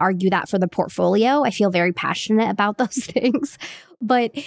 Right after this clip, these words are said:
the reason that the process is so important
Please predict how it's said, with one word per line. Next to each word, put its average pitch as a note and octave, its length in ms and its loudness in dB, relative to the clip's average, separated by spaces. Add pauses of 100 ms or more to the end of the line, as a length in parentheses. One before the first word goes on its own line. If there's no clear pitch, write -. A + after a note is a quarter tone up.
(140)
the C4 120 2
reason C#4 440 4
that C#4 160 4
the - 80 -2
process F#3+ 720 0 (320)
is A#3 340 4
so G3 420 2
important F#3+ 680 -2